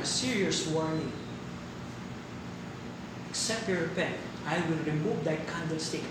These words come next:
out of this place." Now, in our time, Jesus today continually gives warning to each one of us through His Word.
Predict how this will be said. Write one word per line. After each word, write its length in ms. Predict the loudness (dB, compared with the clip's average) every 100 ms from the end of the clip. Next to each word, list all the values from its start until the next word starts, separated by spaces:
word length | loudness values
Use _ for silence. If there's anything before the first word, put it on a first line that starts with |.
| -2
out 160 | -2
of 80 | -2 -4
this 160 | -4
place." 560 | -4 -4 -4 -4 -4 -4 -6 -8 -8 -8 -8 -8 -2
Now, 320 | 6 6 6
in 160 | 4 6
our 320 | 8 8 8
time, 400 | 8 8 6 4
Jesus 400 | 4 6 6 4
today 320 | 6 8 8
continually 640 | 6 6 4 6 6 8 6 4
gives 320 | 4 4 6
warning 520 | 8 10 8 6 2 -2 -6 -8 -8 -10 -8 -2 0
to 80 |
each 320 | 4 4 4 6
one 240 | 8 8
of 80 | 6 6
us 360 | 8 8 4
through 120 | 2 2
His 160 | 2 0
Word. 240 | 0 0